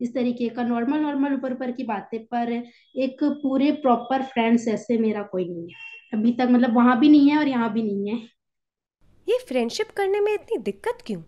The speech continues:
Speaker 2: पहले मुस्कान ने भी बताया कि उसके दोस्त किताबें हैं, साइबा के दोस्त पौधे हैं।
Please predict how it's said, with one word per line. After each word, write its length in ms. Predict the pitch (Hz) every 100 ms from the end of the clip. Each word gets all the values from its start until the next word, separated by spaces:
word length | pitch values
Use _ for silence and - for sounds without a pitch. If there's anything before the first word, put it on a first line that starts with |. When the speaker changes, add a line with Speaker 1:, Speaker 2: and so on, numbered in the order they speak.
| _ _ _ _ _ _ -
Speaker 2:
पहले 180 | 269
मुस्कान 380 | 262 196 - 185
ने 100 | 226
भी 120 | 269
बताया 360 | 294 302 285 285
कि 140 | 285
उसके 260 | 302 285 277
दोस्त 280 | 254 269 269
किताबें 400 | - 220 208 247
हैं, 220 | 247 269 _ _ _ _ _ _
साइबा 320 | - 185 185
के 140 | 220 254
दोस्त 260 | 262 254
पौधे 360 | - 190 170 226
हैं। 280 | 240 269